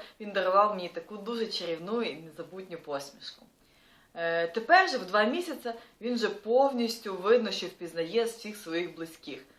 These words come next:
Він реагує це, м, рухаючи ніжками, ручками, радіючи, навіть якісь такі звуки цікаві видає.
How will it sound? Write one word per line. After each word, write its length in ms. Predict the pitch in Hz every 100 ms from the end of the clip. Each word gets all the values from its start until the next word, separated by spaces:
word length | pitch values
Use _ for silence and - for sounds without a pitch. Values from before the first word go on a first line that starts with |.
| _ -
Він 220 | 196 190 -
реагує 580 | 202 196 196 196 226 196
це, 180 | - 185
м, 80 | 170 - 170 170 170 165 175
рухаючи 580 | 220 208 202 196 185
ніжками, 600 | 196 247 226 - 185 185
ручками, 640 | 208 277 302 - - 190 190
радіючи, 560 | 185 190 262 262 196
навіть 160 | 196 196
якісь 200 | 202 196
такі 200 | - 190
звуки 560 | 185 175 262 311 -
цікаві 440 | - - - 185 175
видає. 580 | 170 170 175 170 147